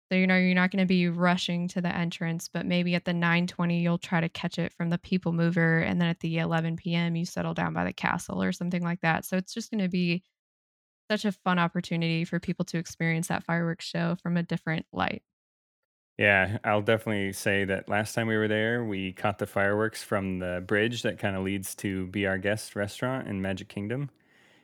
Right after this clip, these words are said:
Speaker 2: And it was so cool 'cause we've always only ever watched it from in front of the castle, and we got to see just a way more private,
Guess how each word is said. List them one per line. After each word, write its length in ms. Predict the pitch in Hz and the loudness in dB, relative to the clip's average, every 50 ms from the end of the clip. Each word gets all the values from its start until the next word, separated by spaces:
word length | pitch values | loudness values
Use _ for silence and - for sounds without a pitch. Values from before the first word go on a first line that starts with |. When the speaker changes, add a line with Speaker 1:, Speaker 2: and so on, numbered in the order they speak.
| _ _ _ | _ _ _
Speaker 2:
And 140 | 107 104 107 | 0 0 2
it 40 | |
was 140 | 101 101 - | 2 0 -4
so 320 | - - - 127 120 117 110 | -6 -4 0 2 2 2 0
cool 420 | - - 120 123 123 113 101 98 | 0 0 2 2 4 4 2 2
'cause 220 | - - 104 95 | 0 0 -2 0
we've 240 | 98 101 101 98 92 | 0 0 0 2 2
always 260 | 107 107 107 104 95 | 2 2 4 2 2
only 300 | 101 98 98 98 95 92 | 0 0 0 0 0 0
ever 220 | 95 95 92 98 90 | 0 0 0 0 0
watched 320 | 90 92 95 - - - | 0 0 -2 -2 -4 -8
it 100 | 104 - | -8 -6
from 160 | - 101 95 | -6 -6 -4
in 80 | 90 92 | -4 -6
front 220 | 92 - 104 98 | -6 -4 -4 -4
of 80 | 95 92 | -2 -4
the 40 | 92 | -6
castle, 560 | - - 95 95 95 - 117 113 117 117 - _ _ _ _ _ _ _ _ _ - | -4 -2 -2 -2 -2 -2 -4 -4 -4 -6 -10 _ _ _ _ _ _ _ _ _ -8
and 120 | 101 95 | -6 -4
we 100 | 95 95 | -2 0
got 160 | 95 98 95 | 0 0 0
to 100 | - 92 | 0 -6
see 440 | - - - 104 95 92 92 90 87 | -8 -6 -4 -4 -2 -2 -2 -4 -6
just 280 | 87 - - 95 - - | -8 -8 -10 -8 -4 -4
a 80 | 92 | -4
way 520 | 92 92 95 98 101 101 101 101 98 98 95 | -4 -4 -4 -2 0 2 2 2 2 0 0
more 560 | 95 95 92 92 90 90 90 87 87 87 - _ | -2 -2 -2 -2 -2 -2 -4 -4 -6 -8 -12 _
private, 540 | - 107 98 95 95 92 92 90 90 - | -2 0 2 2 2 0 -2 -4 -4 -8